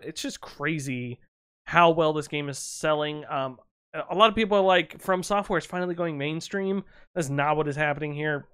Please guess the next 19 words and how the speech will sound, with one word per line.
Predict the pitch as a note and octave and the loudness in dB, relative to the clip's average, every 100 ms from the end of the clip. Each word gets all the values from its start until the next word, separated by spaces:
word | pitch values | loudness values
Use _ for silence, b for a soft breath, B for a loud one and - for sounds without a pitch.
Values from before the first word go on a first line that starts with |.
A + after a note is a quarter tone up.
| - | -2
From | E3 | 0
Software | E3 E3 D3 D#3+ D3 | 6 6 6 4 4
has | D3 C3 | 2 -2
been | C#3 | -4
mainstream | C3+ C#3 - C#3 C3+ C3 B2+ b _ _ - | -4 -4 -4 -4 -2 -4 -6 b _ _ -12
since, | - - - C#3+ C3+ - - _ _ _ _ _ | -10 -8 -4 -4 -4 -8 -14 _ _ _ _ _
uh, | C#3 B2+ - _ _ _ G#3+ | -20 -20 -20 _ _ _ 2
Dark | C#4+ D4 | 4 4
Souls | C4 G#3 - | 4 2 2
two | G3 F#3+ | 2 4
is | E3+ | 6
arguable, | D#3+ E3 D#3 E3 | 4 2 0 0
but | D3 C#3 _ D#3 | 0 -4 _ 0
definitely | F3+ D#3 C#3+ | 0 2 -4
since | - C3 | -6 -4
Dark, | C3+ B2 - - | -4 -4 -8 -2
or | D3 | 0
Dark | B2+ D3+ | 4 2
Souls | - C#3 A#2 | 0 -6 -8